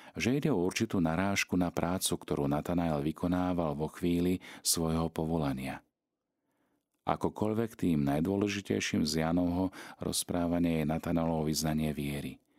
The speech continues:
„Rabi, ty si Boží syn, ty si král Izraela.“ Hoci nedosiahlo intenzitu vyznania apoštola Tomáša,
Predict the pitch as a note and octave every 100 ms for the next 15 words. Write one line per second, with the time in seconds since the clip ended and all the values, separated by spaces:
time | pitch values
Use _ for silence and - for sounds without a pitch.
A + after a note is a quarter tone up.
0 | _ _ _ D2+ D#2+ F2+ D2+ C#2+ - _
1 | _ _ _ _ - D2 - D2+ D#2+ D#2+
2 | F2 D#2 - E2 D2 C#2 - - _ B2+
3 | A#2+ E2 D2 D2+ D#2 D#2 - E2+ D#2+ D2
4 | C#2 C#2 D2 - _ _ _ _ _ -
5 | - - - - A2+ - G2 B2+ C#3 -
6 | G#2 D#2+ D#2 G2 G#2+ E2+ F2+ - D#2 D2+
7 | D#2 F2+ E2 D2 C#2+ D2+ F#2 - G2 C#2
8 | - G#2 G2 E2+ - G#2+ A2+